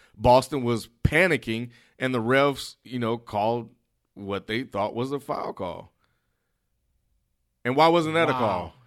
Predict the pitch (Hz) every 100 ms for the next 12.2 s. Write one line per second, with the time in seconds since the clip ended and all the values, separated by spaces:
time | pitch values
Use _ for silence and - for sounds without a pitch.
0 | _ - 143 143 147 151 165 143 135 151
1 | 139 135 143 127 135 135 131 120 143 131
2 | 113 101 113 131 131 127 123 117 95 -
3 | 101 92 _ - 156 147 156 175 170 117
4 | - _ 107 113 90 85 85 90 233 226
5 | 254 240 247 247 247 226 196 185 175 233
6 | - - _ _ - 170 180 214 180 190
7 | 202 233 190 - 185 160 147 135 139 151
8 | - - - 170 156 156 139 123 117 110
9 | 147 147 139 123 117 139 120 110 123 120
10 | - 123 117 107 110 - 110 101 - -
11 | 98 85 - - - 151 170 170 170 202
12 | 208